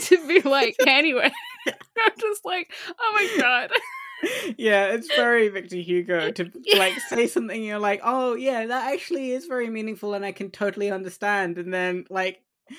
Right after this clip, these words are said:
Speaker 2: as soon as you're say-, like, halfway through saying "understand," he's like, "Whack. Anyway, <laughs>
Speaker 1: <laughs>
Speaker 2: I'm Victor Hugo and I know what's best for you." <laughs>
Speaker 1: Yeah. So, like,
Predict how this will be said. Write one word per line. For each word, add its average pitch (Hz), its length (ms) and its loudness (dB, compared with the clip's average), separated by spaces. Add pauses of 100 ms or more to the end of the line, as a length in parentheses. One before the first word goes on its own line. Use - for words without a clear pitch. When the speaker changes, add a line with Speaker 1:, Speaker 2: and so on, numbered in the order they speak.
(140)
Speaker 2:
as 196 180 4
soon 220 140 0
as 202 160 0
you're 202 80 0
say-, 190 480 2
like, 180 220 -2
halfway 185 340 2
through 180 220 -4
saying 180 480 -2
"understand," 185 920 0
he's 185 200 -6
like, 170 240 -8 (400)
"Whack. 202 460 2 (340)
Anyway, 226 340 4 (500)
<laughs> - 0 -
Speaker 1:
<laughs> 453 520 0
Speaker 2:
I'm 262 260 0
Victor 208 240 -4
Hugo 208 380 -2
and 202 160 2
I 247 200 4
know 208 160 2
what's 208 200 -6
best - 380 0
for 190 100 -8
you." 190 400 0 (120)
<laughs> - 120 -16
Speaker 1:
Yeah. 254 340 4 (580)
So, 247 220 2
like, 202 380 -2